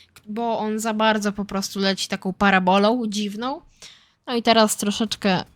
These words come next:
namierzam tego Panzer trzy, no i bezpośrednie trafienie, więc milonka ze wszystkiego.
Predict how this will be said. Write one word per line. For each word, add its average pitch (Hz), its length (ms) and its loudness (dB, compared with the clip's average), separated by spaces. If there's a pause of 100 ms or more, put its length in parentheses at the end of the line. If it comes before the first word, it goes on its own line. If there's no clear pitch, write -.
(340)
namierzam 240 500 4
tego 226 220 0
Panzer 226 400 4
trzy, 247 520 2
no 262 200 -2
i 185 280 4 (260)
bezpośrednie 214 680 0
trafienie, 190 540 2
więc 180 240 -4
milonka 190 480 2
ze 180 120 0
wszystkiego. 214 600 2